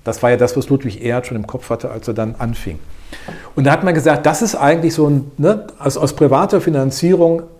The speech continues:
einen Beitrag zu leisten. Deswegen gibt's auch bei uns, äh, nur diesen allgemeinen Auftrag im Sinne des freien Unternehmertums, der fre-, sozialen Marktwirtschaft.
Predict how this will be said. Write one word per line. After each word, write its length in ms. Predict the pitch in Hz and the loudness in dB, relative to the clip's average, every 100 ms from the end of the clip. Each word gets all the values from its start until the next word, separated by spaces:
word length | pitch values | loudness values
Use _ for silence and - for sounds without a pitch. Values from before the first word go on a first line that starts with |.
| - | -4
einen 160 | 123 | 0
Beitrag 440 | 117 131 - 117 - | 2 2 0 -4 -4
zu 120 | 110 | -10
leisten. 400 | 87 82 - - - - - - - - - | -10 -12 -16 -18 -20 -20 -20 -20 -20 -10 -2
Deswegen 240 | 143 147 | 4 4
gibt's 200 | 143 143 | 4 2
auch 100 | 139 | 0
bei 80 | 131 | 0
uns, 340 | 120 139 - | 0 0 -2
äh, 220 | 180 123 113 - 135 | 0 2 2 -2 -6
nur 160 | 127 131 | 0 0
diesen 180 | 117 | 0
allgemeinen 460 | 104 185 170 120 117 | 2 4 4 2 -2
Auftrag 480 | 117 139 - 160 143 | 0 -2 0 -2 0
im 100 | 131 | 0
Sinne 220 | 135 139 | 0 0
des 160 | 117 - | -2 -2
freien 220 | 120 117 | -6 -4
Unternehmertums, 640 | 110 117 135 127 143 135 | -6 -4 -4 -4 -6 -6
der 120 | 113 | -8
fre-, 300 | 98 - 120 | -10 -12 -14
sozialen 460 | 107 107 - 104 95 | -12 -10 -6 -4 -4
Marktwirtschaft. 640 | 92 113 - 139 143 139 | -4 -6 -6 -4 -2 -2